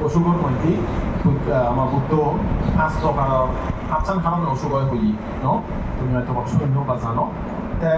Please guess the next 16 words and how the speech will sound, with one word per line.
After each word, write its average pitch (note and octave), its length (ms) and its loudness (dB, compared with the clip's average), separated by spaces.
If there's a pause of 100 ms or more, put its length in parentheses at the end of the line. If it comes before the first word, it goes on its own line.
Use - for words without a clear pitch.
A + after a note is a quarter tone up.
(260)
অসুখের A3 300 4
মধ্যে G#3+ 380 2
সে A#3 180 0
অসুখ G#3+ 320 2
কোন F#3 180 0
কোন F3+ 160 2
অসুখের G#3+ 360 0
কথা F3+ 160 0
বই E3+ 220 4
দি, G3+ 200 2 (680)
এই D#3+ 160 0
যে D#3 140 0
রোগ, D3 260 2
শোক D3 320 -2
রোগ, C#3 260 0 (140)
কাকচলনি, C#3 560 -2